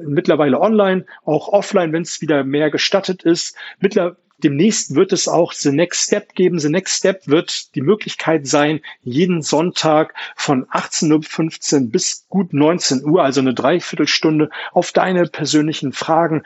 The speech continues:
einzugehen in Form eines Gruppen-Zoom-Calls, wo mehrere dran teilnehmen. Und ich denke, was die Baustellen und auch die persönlichen Herausforderungen anderer sind,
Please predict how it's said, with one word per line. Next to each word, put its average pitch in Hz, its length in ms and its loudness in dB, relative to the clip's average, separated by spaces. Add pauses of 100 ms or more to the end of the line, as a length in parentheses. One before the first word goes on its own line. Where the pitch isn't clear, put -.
(220)
einzugehen 160 680 0
in 135 100 -4
Form 170 340 -2
eines 127 340 -4
Gruppen-Zoom-Calls, 151 1300 0 (340)
wo 147 120 4
mehrere 151 460 4
dran 139 240 -2
teilnehmen. 175 520 0
Und 147 100 -4
ich - 100 -8
denke, 185 440 2 (720)
was 170 280 -2
die 160 80 -2
Baustellen 175 840 0
und 143 80 -2
auch 156 140 -2
die - 120 -10
persönlichen 208 720 -2
Herausforderungen 147 1120 0
anderer 185 520 2
sind, 151 260 0